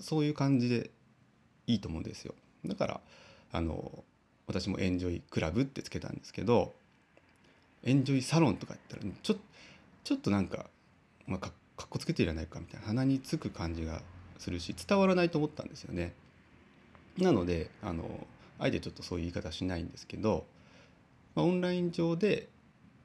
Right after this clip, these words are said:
まあ、オンライン、オンライン外も含めてですけど、やっぱりグループを作りたいんです。仲間を作りたいんですよね。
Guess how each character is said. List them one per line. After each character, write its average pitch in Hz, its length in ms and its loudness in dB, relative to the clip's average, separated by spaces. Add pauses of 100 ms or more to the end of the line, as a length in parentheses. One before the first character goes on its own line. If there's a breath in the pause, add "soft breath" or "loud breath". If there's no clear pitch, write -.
(300)
ま 123 80 2
あ、 110 40 6
オ - 40 6
ン - 0 -
ラ 123 80 6
イ 117 60 6
ン、 - 120 -4
オ 110 80 2
ン 113 60 6
ラ 110 80 4
イ 107 60 6
ン 98 100 0
外 113 180 8
も 85 80 2
含 - 260 -2
め 87 60 2
て - 100 -6
で - 80 -10
す - 80 -14
け - 100 -10
ど、 135 120 2
や 123 60 4
っ - 40 -2 (1000 loud breath)
ぱ 180 80 6
り 110 80 -2
グ 113 100 6
ル 208 100 4
ー - 60 -8
プ - 80 0
を - 120 -6 (380)
作 - 220 -4
り 98 140 0
た 104 160 2
い 85 80 2
ん - 20 -6
で - 80 -10
す。 - 160 -16
仲 98 240 -2
間 175 120 4
を 160 80 2
作 - 180 -6
り 92 100 -2
た 104 80 -2
い 104 80 0
ん 87 40 -4
で 69 60 -8
す - 100 -16
よ 90 100 -14
ね。 90 180 -4